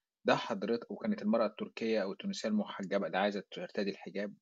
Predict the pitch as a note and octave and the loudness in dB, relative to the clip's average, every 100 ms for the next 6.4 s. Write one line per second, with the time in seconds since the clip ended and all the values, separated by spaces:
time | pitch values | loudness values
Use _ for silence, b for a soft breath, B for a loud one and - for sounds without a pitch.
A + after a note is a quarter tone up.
0 | - G2 G#2 G2 F2+ _ - - - - | -8 -6 -4 -4 -6 _ -2 0 0 -2
1 | - - G#2 - G2 F2 F2+ F2 - G#2 | 0 2 2 0 0 0 -2 -4 -6 -6
2 | G3 D3 G3 - - F3 - - - - | -4 -4 -4 -6 -8 -6 -4 -4 -4 -8
3 | - - - - G2 E2+ D#2+ D2+ - - | -8 -8 -10 -8 -4 -4 -4 -10 -16 -20
4 | _ _ - - _ b b - A#2+ B2+ | _ _ -20 -20 _ b b 2 4 4
5 | B2+ B2 A2+ G2+ A#2+ A#2+ G#2+ E2 _ _ | 2 2 0 -4 -2 0 0 -2 _ _
6 | - F#2 F2 | -4 -2 -2